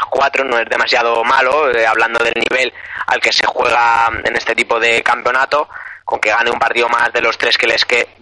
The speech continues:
que le quedan, eh, pues, tener muy, muy fácil. Con lo cual, pues, eh, eh, lo tiene, lo tiene muy imposible. Además, en la última jornada estoy viendo que el Darussafaka juega contra el Maccabi. Ya sería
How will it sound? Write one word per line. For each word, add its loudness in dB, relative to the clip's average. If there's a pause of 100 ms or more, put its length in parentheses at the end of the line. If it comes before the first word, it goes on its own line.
(140)
que 0
le 2
quedan, 2
eh, 0
pues, -4 (500)
tener 0
muy, 0 (320)
muy 0
fácil. 0 (500)
Con -2
lo 0
cual, 2
pues, 2
eh, 0
eh, 0 (160)
lo 0
tiene, 0 (600)
lo -2
tiene 0
muy 2
imposible. 2
Además, 0
en 0
la 2
última 0
jornada 0
estoy -2
viendo 0
que 2
el -2
Darussafaka 0
juega 2
contra 0
el -2
Maccabi. 0 (920)
Ya 0
sería 0